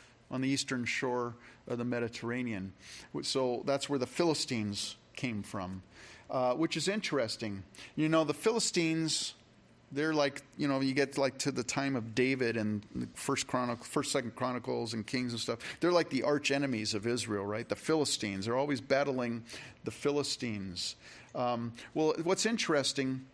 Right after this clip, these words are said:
so after seventy A D, Jerusalem, you know, was conquered, was, was basically destroyed by the Romans. But there were Jews that were still fighting the Romans off and on. And there was a revolt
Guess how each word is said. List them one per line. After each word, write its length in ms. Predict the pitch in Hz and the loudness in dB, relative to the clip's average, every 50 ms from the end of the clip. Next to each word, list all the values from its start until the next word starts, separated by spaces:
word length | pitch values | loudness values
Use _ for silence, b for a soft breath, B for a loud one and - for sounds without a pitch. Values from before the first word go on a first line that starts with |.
| - - - - B B B B B B B B B - - - - | -20 -20 -20 -20 B B B B B B B B B -20 -20 -12 -6
so 180 | - - 139 - | -2 -2 0 2
after 280 | 175 214 - - 196 | 2 2 2 2 2
seventy 400 | 175 - 190 180 180 175 170 160 | 4 6 6 6 4 4 4 4
A 100 | 156 151 | 4 4
D, 200 | 143 156 156 147 | 4 4 4 2
Jerusalem, 920 | 131 117 113 127 135 143 156 147 - - 143 135 123 123 123 123 120 110 - - | 2 2 2 4 6 6 6 6 4 2 2 2 0 0 0 -2 -4 -6 -8 -6
you 80 | - 139 | -4 -2
know, 100 | 135 127 | 0 0
was 160 | 123 120 113 | 0 0 -2
conquered, 800 | - - 147 135 131 131 139 127 117 117 127 139 165 - 160 131 | -2 0 0 0 0 -2 -4 -6 -4 -6 -8 -8 -8 -8 -4 -2
was, 240 | 123 120 107 104 - - 151 | 0 0 -2 -2 -4 -4 -2
was 160 | 135 127 117 | -2 -2 0
basically 460 | - - 127 127 - - - - 127 | 2 2 2 2 2 0 0 0 0
destroyed 680 | 117 117 110 - - - 131 123 127 127 123 123 123 110 B B B B B B | 0 0 0 -2 0 0 2 2 4 4 2 0 -2 -6 B B B B B B
by 200 | 117 131 127 120 | 4 4 4 4
the 100 | 117 113 | 4 2
Romans. 400 | 117 120 120 123 120 113 113 107 | 2 2 2 2 0 0 -2 0
But 160 | 110 135 131 | 0 0 2
there 140 | 160 185 208 | 2 4 4
were 100 | 208 156 | 2 2
Jews 420 | 123 123 143 156 160 160 151 - | 2 4 4 4 6 4 4 4
that 120 | 147 127 107 | 2 2 0
were 80 | 127 | 0
still 340 | 120 - - - 143 139 139 | 0 0 2 2 4 4 2
fighting 760 | 131 - - - - 175 165 160 160 143 131 123 123 120 113 | 2 -2 -4 2 4 4 6 6 4 2 2 2 2 0 2
the 100 | 123 120 | 0 0
Romans 500 | 120 123 135 143 139 127 117 113 110 - - - | 2 2 2 2 2 2 0 0 0 -2 0 0
off 240 | 139 127 123 - | 0 0 2 0
and 100 | 135 127 | 0 -2
on. 220 | 127 127 127 127 120 | 0 0 0 0 0
And 100 | 117 123 | 2 2
there 120 | 139 143 | 2 2
was 180 | 143 139 127 135 | 2 2 2 2
a 60 | 131 | 0
revolt 640 | 123 123 127 123 120 120 143 160 165 160 - - - | 0 2 0 0 2 4 4 4 4 2 -2 -4 -8